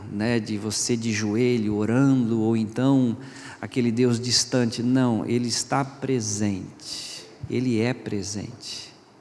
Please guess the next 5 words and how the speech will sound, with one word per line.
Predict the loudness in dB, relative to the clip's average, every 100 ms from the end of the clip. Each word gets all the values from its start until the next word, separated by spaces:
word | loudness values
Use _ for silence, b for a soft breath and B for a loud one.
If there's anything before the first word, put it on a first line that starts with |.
| -20 -20
né? | -14 -12 -12 -14 -20 -20 -20 B B B B B
E | 0 2
a | 4
igreja, | 4 4 4 2 -2 -2 -4 -8 -14 -16 -8
ele | -2 2 2 2 -2